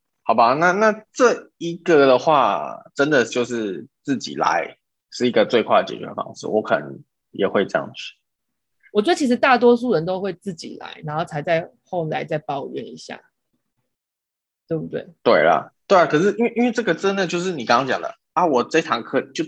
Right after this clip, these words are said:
Speaker 1: 跟你这一次，我，我下一次他妈的绝对不会再遇到你了。
Speaker 2: 对，好，应该是这个概念。
Speaker 1: 对啊，那，那如果你，你今天是工作嘛，那你，你不知道你要跟他这个人做多久啊？你，你，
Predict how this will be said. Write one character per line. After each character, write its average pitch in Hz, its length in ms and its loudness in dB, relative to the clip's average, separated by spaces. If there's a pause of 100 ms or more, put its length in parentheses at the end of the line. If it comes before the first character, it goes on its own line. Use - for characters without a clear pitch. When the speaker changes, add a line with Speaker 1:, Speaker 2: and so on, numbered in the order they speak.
Speaker 1:
跟 143 160 0
你 104 100 -6
这 120 140 2
一 101 120 2
次， 104 360 -4 (280)
我， - 180 -4 (140)
我 135 120 2
下 170 260 4
一 156 40 4
次 156 120 -4
他 - 160 -4
妈 156 240 4
的 131 80 4
绝 123 120 2
对 135 80 0
不 123 80 -4
会 110 60 0
再 135 100 -2
遇 123 160 -6
到 120 200 0
你 90 200 -14
了。 - 100 -12 (580)
Speaker 2:
对， 156 220 -6
好， 147 300 -8 (300)
应 - 180 -14
该 190 140 -2
是 185 120 -14
这 170 100 -4
个 160 80 -2
概 160 200 -6 (100)
念。 - 120 -20 (340)
Speaker 1:
对 185 80 6
啊， 180 40 4
那， 202 140 4 (140)
那 214 80 4
如 160 160 4
果 127 200 4
你， 104 180 -8
你 101 200 -8
今 113 140 0
天 117 120 -2
是 110 340 0
工 107 240 0
作 107 140 2
嘛， - 240 -8
那 117 240 -2
你， 127 220 -12
你 107 160 -4
不 131 140 0
知 135 80 4
道 131 80 6
你 120 100 2
要 107 140 4
跟 113 120 0
他 110 160 4
这 110 160 0
个 101 140 0
人 76 220 -8 (260)
做 113 180 0
多 78 220 -4
久 - 180 -6
啊？ - 160 -6
你， 135 140 -4
你， 120 500 -2